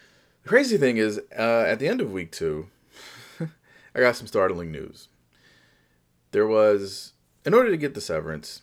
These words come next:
you had to sign an agreement with the company. And then that, basically, it, it, it waives them from all faults. You can't sue 'em, et cetera, et cetera, blah, blah, blah, right? But because they didn't have my right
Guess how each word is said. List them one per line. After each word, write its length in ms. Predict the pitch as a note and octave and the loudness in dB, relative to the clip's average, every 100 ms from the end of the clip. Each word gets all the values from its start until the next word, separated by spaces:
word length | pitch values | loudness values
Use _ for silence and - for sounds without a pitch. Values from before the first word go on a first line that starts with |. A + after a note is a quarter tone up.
| _ | _
you 160 | G2 F#2+ | -12 -4
had 300 | A2 G#2 G2+ | 0 2 0
to 500 | - F#2+ F#2 F2 F2 | -4 -4 -4 -8 -10
sign 320 | - F#2+ F#2 | -12 -8 -8
an 120 | F2 E2 | -8 -10
agreement 440 | E2 E2+ D#2 - _ _ _ - | -8 -8 -10 -14 _ _ _ -18
with 100 | - | -16
the 60 | |
company. 560 | - E2+ D#2 A#1+ - - _ _ _ _ _ _ _ - | -12 -12 -12 -16 -20 -20 _ _ _ _ _ _ _ -14
And 100 | F2 | -8
then 360 | E2+ D2 C#2+ B1 | -6 -8 -10 -6
that, 340 | E2+ D#2 - | -2 -2 -2
basically, 520 | D#3 F3+ E3 A2+ G2 F2+ | 0 0 0 -2 0 -2
it, 160 | - | -4
it, 200 | G2 G2 A2+ | -4 -4 -4
it 80 | |
waives 320 | G2+ G2 F#2 F2 | 0 0 -2 -8
them 180 | E2 | -10
from 100 | D#2+ | -8
all 160 | E2+ E2+ | -6 -6
faults. 480 | - G2 F#2+ F2+ - | -4 -2 -2 -4 -10
You 80 | E2 | -14
can't 240 | E2+ - | -14 -12
sue 240 | - G#2 | -8 -6
'em, 120 | G2 F2 | -6 -8
et 100 | - | -10
cetera, 240 | D#2 C2 | -10 -8
et 80 | - | -8
cetera, 260 | A#1+ A#1 | -8 -6
blah, 160 | - C2+ | -8 -8
blah, 140 | D2 | -8
blah, 260 | C2+ G1+ A2 _ _ _ - | -10 -10 -12 _ _ _ -6
right? 240 | D#2+ E2+ _ _ _ _ _ _ _ _ _ | -6 -6 _ _ _ _ _ _ _ _ _
But 220 | - E2 | -4 -4
because 840 | - G2 G#3 G#3+ E2+ E2+ E2+ - - _ _ _ _ _ _ _ _ _ _ - | -6 -2 2 4 2 0 -10 -18 -20 _ _ _ _ _ _ _ _ _ _ -12
they 340 | E2+ G#2 G#2+ | 0 2 2
didn't 200 | G#2+ G2+ | 0 -2
have 240 | G#2+ F#2+ | -2 -2
my 200 | F2 F#2 | -2 -4
right 320 | G2 F2 F#2+ | -2 -2 -4